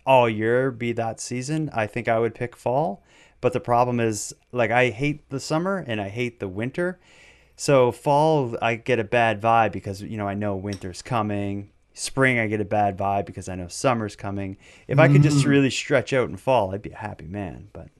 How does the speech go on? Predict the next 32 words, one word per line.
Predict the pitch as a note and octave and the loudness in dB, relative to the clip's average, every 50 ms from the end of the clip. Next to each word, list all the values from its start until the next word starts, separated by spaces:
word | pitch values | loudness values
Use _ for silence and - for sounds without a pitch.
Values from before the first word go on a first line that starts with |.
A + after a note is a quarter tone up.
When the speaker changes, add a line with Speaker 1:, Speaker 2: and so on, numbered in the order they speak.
| _ _ _ - - - - - | _ _ _ -20 -20 -16 -12 -4
Speaker 2:
If | C#3+ A#3 | 2 6
I, | A#3+ A#3+ A#3+ A#3 A#3 A3+ | 8 8 8 8 8 6
yeah, | A3 G3+ F#3 D3 C3+ D3 C#3+ | 6 6 6 6 6 4 4
if | - | 4
I | A3+ A3+ | 4 4
were | A3 G#3 F#3+ | 4 2 0
to | F3+ | 0
pick | - F3 F3 D#3 | -2 -4 -4 -2
one | D3+ C#3 C#3+ D3 D3+ D3+ D3 | 0 2 4 4 4 4 2
season | C#3+ - - D3 C#3+ D3+ D3 C3+ C3+ B2+ B2 | 0 0 0 0 0 0 0 -2 -4 -4 -4
that | A#2+ B2 C3 | -6 -6 -6
would | C3+ B2+ | -6 -6
extend | B2 - - - - C3 B2 A#2+ A#2+ | -6 -8 -6 -4 -2 -2 -2 -2 -2
the | A#2 A2+ | -2 -4
entire | A2 A2 A2 B2 B2 A#2+ A#2 A2 A2 | -4 -6 -6 -4 -4 -2 -2 -2 -2
year, | A2+ A#2 B2 B2 C3 - - | -2 -2 -2 0 0 0 0
it | - | 0
would | A#3+ A#3 F3 D#3 | 0 0 0 2
be | D#3 D3+ | 2 2
the | B2 A2+ | 2 2
fall. | - - A#2+ A2 G#2+ A2 A2 A2+ A2 A#2 | 0 0 0 0 2 2 0 0 -2 -2
The | B2+ C#3+ | -2 -2
colors, | C#3+ - E3+ E3+ F3 F3 F3 E3 D#3+ D3+ C#3+ C#3+ C3+ B2+ - | 0 4 6 6 6 6 6 4 4 4 4 4 4 2 0
the | - C#3+ | -6 -6
temperature | C#3 - D#3+ D#3+ D#3+ - C#3 - A#2 A2 G#2 | -4 -4 -4 -4 -4 -4 -6 -4 -4 -4 -4
is | G2 G2 | -6 -6
Speaker 1:
Mm. | G2+ | -4
Speaker 2:
perfect. | A#2+ A#2+ A2+ - - B2 A#2+ B2 - - | -4 -4 -2 -2 -2 -2 -2 -4 -4 -4
Speaker 1:
The | B2 | -4
Halloween. | G#2+ A#2 B2 B2 A#2+ A#2 G#2+ A2+ A2+ A#2 A#2 A#2 A2+ A2+ A2 A2+ A2+ G#2+ G#2 - _ _ | -4 -4 -4 -4 -2 -4 -4 -4 -4 -2 -2 -2 -2 -4 -4 -6 -6 -8 -10 -12 _ _
Speaker 2:
The | - D3 | 2 4
Halloween, | C#3+ D3+ E3+ D3 C3+ B2 B2 A2+ C#3 F#3 F3+ E3+ E3+ E3+ E3+ E3 E3 E3 E3 E3 E3 D#3 C#3+ | 6 6 6 6 6 4 4 4 6 6 6 6 4 2 2 0 0 0 -2 -4 -6 -8 -10